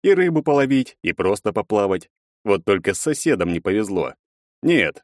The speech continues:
обычно Арсен нормальный. Просто в очередной раз, вчера столкнувшись с мечтой всей своей жизни, сегодня он впал в состояние лёгкой депрессии, усугублённое коньяком и августовской жарой. Если честно,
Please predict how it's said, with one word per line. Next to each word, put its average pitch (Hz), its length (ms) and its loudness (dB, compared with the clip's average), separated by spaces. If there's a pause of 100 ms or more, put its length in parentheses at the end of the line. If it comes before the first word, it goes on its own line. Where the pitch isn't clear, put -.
обычно 135 440 0
Арсен 170 280 0
нормальный. 160 560 -2 (340)
Просто 151 360 0
в 95 40 4
очередной 95 460 2
раз, 120 420 0
вчера 131 340 0
столкнувшись 104 640 -2
с - 100 -12
мечтой 107 420 0
всей 95 260 -2
своей 92 280 -2
жизни, 95 580 -2 (340)
сегодня 180 480 0
он 110 120 0
впал 110 280 0
в - 60 -10
состояние 95 600 0
лёгкой 95 380 0
депрессии, 110 720 -4 (400)
усугублённое 139 840 2
коньяком 107 720 0
и - 200 -4
августовской 120 840 0
жарой. 110 560 0 (680)
Если 101 320 0
честно, 113 580 0